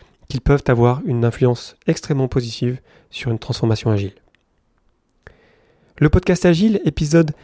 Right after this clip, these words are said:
cent quatre-vingt-six. Abonnez-vous pour ne pas rater les prochains et partagez-le autour de vous. Si vous souhaitez recevoir les prochains épisodes en avance,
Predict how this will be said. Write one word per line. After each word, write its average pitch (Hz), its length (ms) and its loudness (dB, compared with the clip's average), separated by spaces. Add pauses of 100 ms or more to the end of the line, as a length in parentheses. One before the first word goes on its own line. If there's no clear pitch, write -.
(100)
cent - 300 2
quatre-vingt-six. 143 800 0
Abonnez-vous 151 460 2
pour 175 100 0
ne 147 60 0
pas 143 100 0
rater 135 220 -2
les 131 80 0
prochains 156 420 0 (380)
et 127 80 2
partagez-le 139 500 0
autour 127 240 -2
de 113 80 -2
vous. 104 220 -4 (440)
Si - 160 -2
vous 151 120 0
souhaitez 165 240 2
recevoir 147 280 2
les 135 60 4
prochains 139 280 2
épisodes 151 280 2
en 139 100 2
avance, 120 380 -2